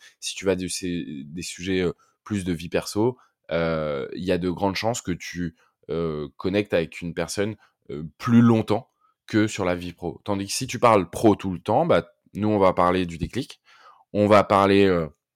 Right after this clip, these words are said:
euh, de ton compte LinkedIn, mais ça se trouve, dans cinq ans, ce sera terminé, donc on n'aura plus rien à dire et, et on saura plus rien l'un de l'autre parce qu'en fait, t'auras passé une vie, euh, tu, tu seras passé à une autre vie professionnelle.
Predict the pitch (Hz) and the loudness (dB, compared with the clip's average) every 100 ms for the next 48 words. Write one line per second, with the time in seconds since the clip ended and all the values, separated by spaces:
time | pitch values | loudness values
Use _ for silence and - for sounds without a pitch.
0 | _ _ - 82 82 82 92 92 87 92 | _ _ -6 -2 -2 -4 -6 -6 -6 -6
1 | - 85 117 117 82 82 - 98 87 - | -6 -6 -4 -4 -2 -4 -4 -6 -6 -8
2 | 76 101 - 87 80 82 92 98 87 82 | -8 -10 -6 -6 -6 -6 -6 -8 -8 -10
3 | 67 78 85 87 82 85 104 95 71 - | -8 -8 -8 -6 -8 -6 -4 -4 -8 -12
4 | 76 69 - 73 78 - 82 82 78 78 | -12 -12 -12 -10 -10 -10 -8 -6 -6 -8
5 | 78 80 104 - 80 76 101 - - 76 | -8 -6 -6 -6 -12 -10 -10 -10 -10 -10
6 | 73 80 - 98 92 - _ _ 92 90 | -8 -8 -6 -8 -10 -18 _ _ -10 -8
7 | 80 92 92 82 80 80 - - - - | -6 -4 -2 -2 -4 -6 -12 -20 -16 -10
8 | - 90 - 90 92 98 92 95 95 98 | -6 -4 -2 -4 -2 -4 -6 -10 -10 -12
9 | 85 - - | -12 -16 -20